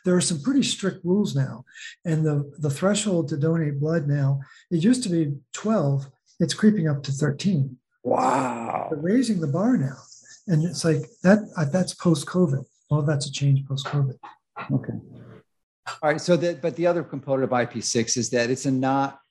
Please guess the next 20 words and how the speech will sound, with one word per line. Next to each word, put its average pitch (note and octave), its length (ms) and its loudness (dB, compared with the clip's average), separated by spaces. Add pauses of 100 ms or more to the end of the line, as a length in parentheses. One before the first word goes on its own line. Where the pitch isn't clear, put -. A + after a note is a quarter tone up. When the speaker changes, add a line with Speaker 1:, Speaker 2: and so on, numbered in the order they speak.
(140)
Speaker 2:
non-specific B2+ 1200 0 (540)
m-, - 280 4 (220)
mineral C3+ 420 0
chelator. A2 600 -2
So - 100 0
it's A#2+ 120 -2
not D#3+ 200 4
just - 180 -6
gonna A2+ 160 2
target A#2 500 0
iron. A#2 320 2
It's - 120 -16
gonna C3 160 2
get B2+ 140 -2
your A2+ 80 -10
beneficial B2+ 520 -2
minerals F2+ 340 -6
too. A2+ 300 2
Speaker 1:
That's - 180 -8
true. - 180 -6